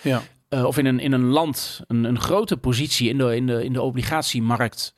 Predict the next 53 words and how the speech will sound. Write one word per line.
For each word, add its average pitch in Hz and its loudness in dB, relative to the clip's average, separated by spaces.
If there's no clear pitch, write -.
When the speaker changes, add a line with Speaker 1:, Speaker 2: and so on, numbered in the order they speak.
Speaker 1:
En 131 -2
brengen 123 2
vervolgens 135 0
Speaker 2:
En 156 2
daarna 180 2
Speaker 1:
een, 202 2
Speaker 2:
mag 190 2
je 120 0
Speaker 1:
eh, 120 2
Speaker 2:
advies 135 2
geven 139 2
van, 139 4
ja, 151 4
Speaker 1:
ja. 165 2
Speaker 2:
nou, 147 2
die, 143 -4
die, 139 0
je 143 0
moet, 147 -2
je 143 -2
moet 151 0
daar 151 2
geld 185 -2
heen 131 0
sturen, 135 -2
maar 147 0
dat 131 -8
heeft 151 -2
invloed 185 -2
op 175 -6
hun 147 -2
portefeuille. 156 0
Speaker 1:
Ja. 135 2
Speaker 2:
Ik 110 0
heb - -6
ook 160 -4
mensen 151 0
van 131 0
BlackRock 123 0
gesproken 185 0
en 123 -2
die 139 -2
zeggen: 139 0
ja, 131 4
maar 165 -2
wij 143 2
hebben 131 0
een 117 0
Chinese 120 0
wall, 113 2
zoals 160 0
dat 147 -6
heet, 165 -2